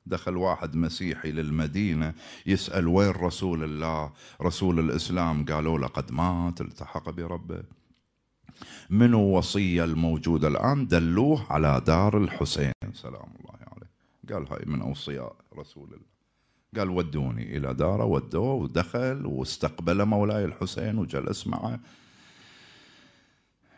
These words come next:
سأل مولاي الحسين: "ما هو طلبك؟ مما مجيئك؟" طبعًا يدري الإمام، بس حتى إحنا ندري، لو مو سأل الإمام كان ما درينا.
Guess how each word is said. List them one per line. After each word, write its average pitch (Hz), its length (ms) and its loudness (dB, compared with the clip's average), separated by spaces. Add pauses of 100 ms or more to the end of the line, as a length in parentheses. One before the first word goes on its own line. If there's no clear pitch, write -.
(260)
سأل 123 460 2
مولاي 90 380 4
الحسين: 87 520 -4
"ما 104 160 0
هو 92 300 2
طلبك؟ 85 640 -2
مما 95 320 4
مجيئك؟" 95 680 2
طبعًا 113 340 -4
يدري 104 340 0
الإمام، 107 480 0
بس 113 200 -6
حتى 95 340 -8
إحنا - 260 -10
ندري، 65 340 -10 (840)
لو 73 220 -2
مو 117 160 6
سأل 90 320 -2
الإمام 98 360 -4
كان 104 180 -6
ما 78 140 -4
درينا. 55 360 -16